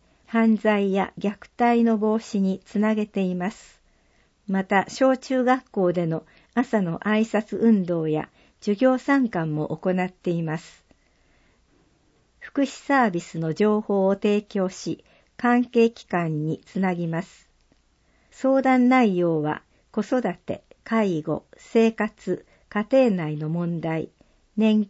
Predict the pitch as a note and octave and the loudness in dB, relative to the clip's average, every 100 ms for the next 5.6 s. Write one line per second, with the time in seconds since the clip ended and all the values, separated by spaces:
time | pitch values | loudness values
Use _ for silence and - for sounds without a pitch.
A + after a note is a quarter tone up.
0 | _ G#3 F#3+ F#3 - - G3 - A#3 A3 | _ -2 -2 -2 -8 -10 -6 0 2 4
1 | G#3 F#3 - - _ _ G3+ G#3+ B3 G3 | 2 -2 -4 -8 _ _ -2 2 2 -2
2 | D#3+ D3+ D#3+ - _ _ _ _ _ _ | -6 -6 -8 -10 _ _ _ _ _ _
3 | _ _ - C4+ C4 - C#4 C4 F#3 F#3 | _ _ -6 -2 -2 -2 0 2 2 -2
4 | - F3 E3+ G#3+ G#3 G#3 G#3 G#3+ A3+ G3+ | -6 -4 0 0 0 0 -2 0 0 0
5 | F#3+ F3+ D#3+ D#3+ D#3 | -2 -6 -4 -4 -6